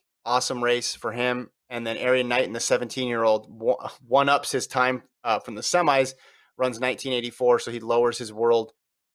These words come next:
junior record, and he's going to Tokyo. Props to Fred Kerley, inside lane. Serenity called it. She got it right. She said he's gonna be better on the inside lane. Uh, breaks twenty, so he goes nineteen ninety. He's the third person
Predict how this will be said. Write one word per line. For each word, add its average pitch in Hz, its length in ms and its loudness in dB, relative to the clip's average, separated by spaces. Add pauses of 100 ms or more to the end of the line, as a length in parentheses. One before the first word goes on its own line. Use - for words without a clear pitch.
(280)
junior 127 300 0
record, 117 300 2
and 110 80 -2
he's 113 160 -6
going 117 220 0
to - 120 -12
Tokyo. 117 520 4 (500)
Props 165 240 2
to 190 60 -2
Fred 180 260 2
Kerley, 165 400 4 (140)
inside 160 400 2
lane. 165 400 -2
Serenity 170 460 0
called 147 280 2
it. 110 140 -4 (100)
She - 160 -16
got 147 200 2
it 117 60 -2
right. 131 300 -2
She - 120 -12
said 147 100 -4
he's 139 100 -6
gonna 151 100 -4
be 143 80 -2
better 156 380 4
on 143 80 2
the 143 140 -8
inside 143 400 -2
lane. 135 360 0 (580)
Uh, 127 160 2
breaks 147 420 2
twenty, 135 460 0 (420)
so 135 340 4
he 151 120 -10
goes 170 180 2
nineteen 160 380 -2
ninety. 143 440 -4 (200)
He's 156 320 -10
the 139 100 2
third 160 340 0
person 151 560 -2